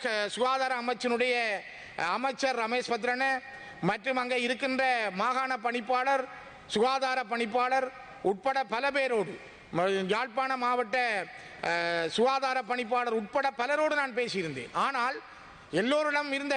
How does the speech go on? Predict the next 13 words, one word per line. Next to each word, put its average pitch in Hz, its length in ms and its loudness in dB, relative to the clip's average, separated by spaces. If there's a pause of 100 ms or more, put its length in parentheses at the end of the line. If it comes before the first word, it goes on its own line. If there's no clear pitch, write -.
எண்ணங்கள், 247 380 -4 (300)
இந்த 185 120 0 (100)
பிரச்சனையை 277 460 0 (100)
தீர்ப்பது, 220 320 0 (120)
அங்கிருந்த 254 300 0 (100)
மக்கள் 294 320 -2
எழுச்சி, 240 300 -6 (460)
அங்கிருந்த 277 300 2 (100)
மக்களுக்கான 302 600 0
எண்ணங்கள், 226 340 -2 (320)
அது 214 100 -2 (140)
சரியா 320 300 0 (160)
பிழையா, 269 280 2